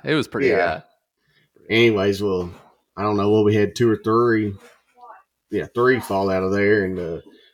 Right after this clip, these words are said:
Speaker 2: two fell close to us, and then one sailed off. He was a good ways away. I could see him.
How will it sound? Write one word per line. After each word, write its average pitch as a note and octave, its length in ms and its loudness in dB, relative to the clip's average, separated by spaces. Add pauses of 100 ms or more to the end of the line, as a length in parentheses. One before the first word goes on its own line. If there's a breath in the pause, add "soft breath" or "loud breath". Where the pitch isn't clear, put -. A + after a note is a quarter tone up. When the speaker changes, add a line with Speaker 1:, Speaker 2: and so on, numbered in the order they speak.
(100)
Speaker 2:
two A2+ 220 2
fell G#2 240 0
close G#2 360 -2
to A2+ 220 0
us, G2+ 160 -4
and F#2 100 -6
then F#2+ 200 -2
one G#2+ 180 -2
sailed G2 400 -2
off. F#2+ 420 -2
He G#2+ 80 -4
was G#2 120 -4
a F2+ 40 -14
good F#2 180 -4
ways F#2+ 300 -4
away. G2+ 360 0
I F2+ 80 -6
could F2 160 -18
see G#2 380 -4
him. F#2 100 -10